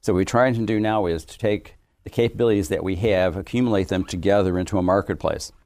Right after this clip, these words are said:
so that anybody can actually use this marketplace, be it a vendor, that we can actually buy, the, the, uh, application owners can actually buy the equipment or whatever, or release the equipment as the case may be, as a G F E to the vendor,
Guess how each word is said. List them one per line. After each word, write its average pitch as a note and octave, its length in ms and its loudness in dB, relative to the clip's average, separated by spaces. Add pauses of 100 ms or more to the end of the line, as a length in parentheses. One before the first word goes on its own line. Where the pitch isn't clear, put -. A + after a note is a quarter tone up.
(180)
so G2 140 0
that F#2+ 220 2
anybody G#2 360 0
can F#2+ 140 0
actually F2 260 -2
use G2+ 220 0
this F2 160 -6
marketplace, - 600 -2
be F2+ 240 -4
it F2 100 -2
a D#2+ 60 -4
vendor, G#2 440 -2 (600)
that E2 120 0
we F2+ 120 -2
can F#2+ 100 -4
actually F2+ 300 -4
buy, F2 320 0
the, E2+ 260 -8
the, E2 260 -4
uh, D2+ 160 -2 (220)
application G2 400 -2
owners G2+ 160 0
can F#2 80 -4
actually F2+ 340 -4
buy D#2+ 300 2
the F#2+ 140 0
equipment G#2+ 360 -2
or A2 60 0
whatever, G2+ 420 2
or D#2 160 0
release F2 300 -4
the G2+ 80 -2
equipment A2 320 -2
as F2+ 80 -2
the F#2 60 -8
case F#2+ 260 -2
may G2+ 60 0
be, G2+ 120 0
as F#2 120 0
a E2+ 40 -2
G F2+ 220 0
F F2 140 -4
E G2 120 2
to G2+ 120 -8
the G2+ 80 0
vendor, A2+ 380 -2